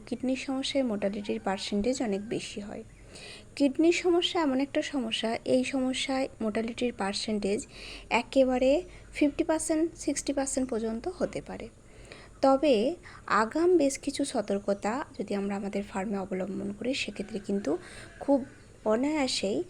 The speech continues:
এই সমস্যা থেকে আমাদের ফার্মের মুরগিকে আমরা রক্ষা করতে পারি। তবে ব্রুডিং পিরিয়ড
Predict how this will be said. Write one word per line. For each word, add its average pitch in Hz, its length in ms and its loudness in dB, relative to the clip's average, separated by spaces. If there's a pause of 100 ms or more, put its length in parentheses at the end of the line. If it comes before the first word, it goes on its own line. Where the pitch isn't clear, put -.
(300)
এই 220 80 4 (100)
সমস্যা 208 440 -2
থেকে 220 160 -2
আমাদের 196 320 -2
ফার্মের 190 360 0
মুরগিকে 196 420 -4 (300)
আমরা 208 180 2 (120)
রক্ষা 170 260 -4
করতে - 400 -10
পারি। - 180 -12 (500)
তবে 311 160 8 (120)
ব্রুডিং 233 280 2 (100)
পিরিয়ড 330 280 2